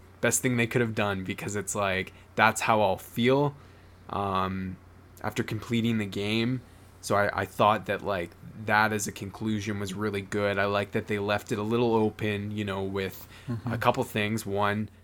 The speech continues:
Speaker 1: the last scene of Ellie putting back, playing the guitar, uh, and then walking away through the field. Is she gonna go find Dina, um, and ask for forgiveness? Um, you know,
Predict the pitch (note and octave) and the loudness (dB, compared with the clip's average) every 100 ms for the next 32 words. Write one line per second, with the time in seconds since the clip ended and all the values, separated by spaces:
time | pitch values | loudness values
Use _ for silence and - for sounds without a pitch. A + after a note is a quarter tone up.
0 | - - - F#2 G2+ G2 F#2+ G#2 G2+ G2 | -20 -20 -12 -6 -2 0 0 -2 -2 -2
1 | F#2 F#2+ G2 - G#2 G#2 F#2 F#2+ - - | -2 -2 -2 -4 -6 -4 -4 -4 -6 -16
2 | - - - - B2+ B2+ B2 A#2 G#2+ G#2 | -20 -20 -8 0 4 4 2 4 6 6
3 | G2+ G2 - - - - F#2 F#2+ G2 G2+ | 4 0 -8 -20 -14 -4 -2 -2 -2 -4
4 | G2 F#2+ F#2+ A2+ G2+ G2 G2 F#2+ - G2+ | -2 -2 0 -2 0 -2 -2 -4 -6 -6
5 | F#2+ - G2+ F#2+ F#2+ G2 - G#2 G#2 G2+ | -8 -8 -4 -2 -2 -4 -4 -4 -4 -4
6 | G2 G2 G2+ G2 G2 G2+ G2+ G2 F#2+ G2 | -4 -4 -2 -2 -2 -6 -6 -4 -4 -4
7 | F#2 - - - F#2+ F#2 F2+ F#2 F#2 F#2 | -8 -18 -20 -12 -8 -6 -6 -6 -8 -8
8 | G2 G2 G2 - - B2+ B2 A#2+ - B2+ | -4 -2 -2 -6 -4 0 0 0 -2 2
9 | B2 B2 C3+ D3 - - G2+ G2+ F#2+ F#2+ | 2 2 0 -2 -6 -8 -6 -4 -2 -2
10 | F#2+ F#2+ - - - - - - - - | -4 -6 -10 -20 -20 -20 -20 -20 -20 -20
11 | - A2 F#2+ F#2 F#2+ F#2+ | -12 -6 -4 -2 -4 -6